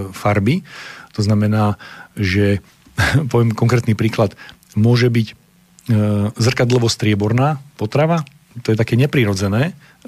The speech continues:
môže byť, existujú také potraviny, hej. Na tortách máte, e, guličky, ktoré sú z cukru, ale oni vyzerajú ako strieborné a sú jedlé,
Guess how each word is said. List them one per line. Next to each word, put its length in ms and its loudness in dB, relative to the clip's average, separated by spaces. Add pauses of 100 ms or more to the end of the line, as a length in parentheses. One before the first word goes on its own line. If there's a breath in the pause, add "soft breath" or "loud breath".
(120)
môže 560 2
byť, 160 2
existujú 400 -2
také 240 -2
potraviny, 640 2
hej. 240 0 (480 loud breath)
Na 160 0
tortách 480 0
máte, 480 0
e, 0 - (1300 loud breath)
guličky, 480 0
ktoré 160 0
sú 160 -2
z 200 -8
cukru, 280 0
ale 160 2
oni 320 2
vyzerajú 320 2
ako 160 -2
strieborné 560 0
a 80 -2
sú 160 0
jedlé, 480 2